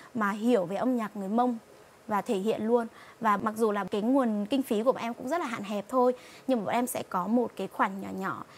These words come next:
để hỗ trợ cho người dân, để mọi người cũng, ờ, cảm thấy thoải mái và vui vẻ hơn trong cái thời gian Covid như thế này. Cái mục đích thứ hai đó chính là gìn giữ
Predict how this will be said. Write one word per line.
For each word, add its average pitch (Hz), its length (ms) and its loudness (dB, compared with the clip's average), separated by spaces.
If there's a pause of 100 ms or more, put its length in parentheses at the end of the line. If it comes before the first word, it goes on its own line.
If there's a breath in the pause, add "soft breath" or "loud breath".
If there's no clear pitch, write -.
(120)
để 196 100 0
hỗ 247 200 2
trợ - 340 0
cho 233 220 -2
người 214 220 -2
dân, 247 300 0 (300 loud breath)
để 208 100 0
mọi 190 180 -4
người 202 260 2
cũng, 330 380 -2 (300 loud breath)
ờ, 202 320 -2 (160)
cảm 220 180 0
thấy 214 280 -6
thoải 202 180 -6
mái 185 240 -6
và 254 100 -2
vui 254 160 2
vẻ 220 200 -2
hơn 247 240 0
trong 247 220 -2
cái 185 120 -6
thời 220 160 -4
gian 233 180 -4
Covid 254 300 -2
như 269 100 2
thế 220 100 -2
này. 208 280 -2 (460 loud breath)
Cái 202 280 2
mục 240 200 4
đích 320 140 0
thứ 254 80 0
hai 262 360 0
đó 202 160 0
chính 196 400 -4
là 214 260 2 (720 loud breath)
gìn 214 180 2
giữ 247 200 4